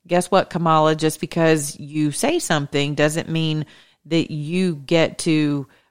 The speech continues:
uh, spout that it's a fact when it's not. I mean, y-, you, to continue to lie to the American people about everything from the economy, I'm not gonna bore you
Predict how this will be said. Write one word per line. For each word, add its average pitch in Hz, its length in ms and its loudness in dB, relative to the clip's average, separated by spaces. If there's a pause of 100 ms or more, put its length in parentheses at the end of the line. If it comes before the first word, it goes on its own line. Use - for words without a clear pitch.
(160)
uh, 139 380 2
spout 160 480 4
that 160 120 2
it's 151 180 0
a 143 60 0
fact - 460 0
when 175 120 0
it's 170 220 -4
not. 156 640 -2 (1120)
I 151 100 0
mean, 160 320 2
y-, 156 280 -2
you, 170 560 0 (280)
to 214 140 0
continue 247 580 0
to 202 120 -2
lie 160 460 4
to 208 100 -6
the 185 120 0
American 170 440 0
people 139 280 -4
about 139 280 2
everything 202 580 0
from 156 200 -2
the 131 140 -2
economy, 165 520 -2
I'm 170 120 -4
not 170 180 0
gonna 160 160 -4
bore 151 240 2
you 139 340 0